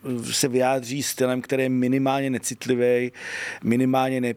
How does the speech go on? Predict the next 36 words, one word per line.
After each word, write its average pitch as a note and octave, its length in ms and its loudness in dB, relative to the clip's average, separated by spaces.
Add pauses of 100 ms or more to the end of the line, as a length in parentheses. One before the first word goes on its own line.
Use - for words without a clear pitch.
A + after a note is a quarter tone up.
(120)
jako A#2+ 180 -2
nešikovnej. G2+ 760 -2 (360)
Jo, C3 180 4
do D3 140 2
toho, D#3 500 2 (560)
do, C3+ 240 0
do C#3 160 0
toho D3+ 240 2
prostě D3 540 0 (200)
to, D3 140 2
co D#3 140 -2
předvedou C#3+ 400 0
Sparťani B2+ 580 -4 (200)
na, A2 200 -8
na B2 140 0
tom, G#2+ 340 -2
na, B2 360 0 (300)
při - 140 -4
tom C#3 160 2
zápase, B2 560 -2 (420)
kde C#3 100 4
opravdu D#3 420 2
museli, D#3 500 0 (300)
já B2+ 140 2
jsem D3+ 140 -4
na D3 60 -2
to D3+ 100 -2
koukal, D3+ 380 2
najednou D3 420 0
se E3+ 180 -2 (160)
musela D3+ 480 0
prostě, D3+ 480 -2 (440)
já B2 100 0
nevím, D3+ 260 2
x - 360 -2
slávistů D3 600 -2